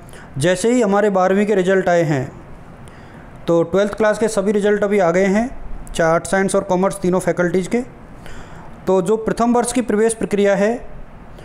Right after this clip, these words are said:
अ, उसकी जो ऑनलाइन प्रक्रिया है, वो जल्दी शुरू होने वाली है। बहुत से स्टूडेंट इसके बारे में पूछना चाह रहे थे, तो मैं इसको बताने से पहले आपको बता दूं कि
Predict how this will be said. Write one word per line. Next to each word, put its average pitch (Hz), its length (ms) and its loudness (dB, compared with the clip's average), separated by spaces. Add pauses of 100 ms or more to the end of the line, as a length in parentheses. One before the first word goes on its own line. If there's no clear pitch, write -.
(540)
अ, 175 320 2
उसकी 220 360 0
जो 254 220 2
ऑनलाइन 220 500 2
प्रक्रिया 214 420 2
है, 214 80 4
वो 226 120 2
जल्दी 196 280 0
शुरू 208 220 2
होने 180 160 4
वाली 147 260 4
है। 127 260 0 (960)
बहुत 175 300 0
से 262 140 2
स्टूडेंट 233 380 2
इसके 220 220 0
बारे 208 200 4
में 208 100 2
पूछना 185 360 0
चाह 185 120 2
रहे 190 140 2
थे, 226 160 -2 (1300)
तो 185 180 4
मैं 220 260 4
इसको 226 240 0
बताने 202 380 2
से 233 160 2
पहले 196 360 2
आपको 214 300 2
बता 190 220 0
दूं 202 160 0
कि 226 340 0